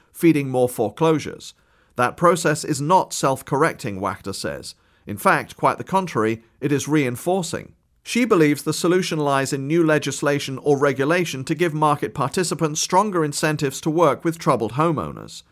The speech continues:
The target should be trusts, mostly controlled by big banks,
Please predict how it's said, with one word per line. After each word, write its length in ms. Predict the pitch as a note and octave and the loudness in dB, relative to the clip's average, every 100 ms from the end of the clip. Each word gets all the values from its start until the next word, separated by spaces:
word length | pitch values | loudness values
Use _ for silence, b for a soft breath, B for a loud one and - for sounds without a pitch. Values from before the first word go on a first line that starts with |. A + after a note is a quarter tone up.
| b b b | b b b
The 120 | D#3+ | -4
target 400 | - F3 D#3 D3+ | 2 2 4 0
should 280 | - B3+ A#3 | -2 -2 0
be 220 | A2+ C3 | 0 0
trusts, 720 | - - F#3+ G2+ - - - - | -2 2 2 2 -8 -10 -12 -2
mostly 400 | C#3 D#3+ D#3+ C#3+ | 2 2 0 -6
controlled 400 | C#3 B2+ C#3+ A#2+ | -6 0 0 2
by 160 | A#2+ | 0
big 260 | A2+ B2+ G2 | 2 0 2
banks, 480 | E3 C#3 B2+ - | 0 0 -4 -10